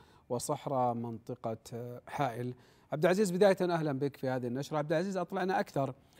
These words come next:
على هذا البرنامج، برنامج الاستجابة في البيئات، آه، النائية.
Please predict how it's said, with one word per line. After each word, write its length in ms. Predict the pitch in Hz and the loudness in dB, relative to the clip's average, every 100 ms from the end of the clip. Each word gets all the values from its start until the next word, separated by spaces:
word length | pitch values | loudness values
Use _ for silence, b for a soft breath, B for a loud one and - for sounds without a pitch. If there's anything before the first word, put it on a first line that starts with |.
| b | b
على 160 | 139 151 | 0 4
هذا 220 | 151 147 | 4 4
البرنامج، 720 | 139 143 139 180 160 131 117 | 2 2 4 4 4 2 -2
برنامج 540 | 117 123 135 139 131 127 | -4 -2 0 0 -2 -4
الاستجابة 680 | 123 123 123 127 139 135 123 | -4 -6 -6 -4 -2 0 -2
في 140 | - | -4
البيئات، 480 | 123 120 135 143 - - b b _ | -8 -4 -2 -2 -4 -18 b b _
آه، 340 | 156 127 131 135 | -6 -6 -4 -6
النائية. 540 | 131 113 - 76 - | -6 -8 -12 -18 -20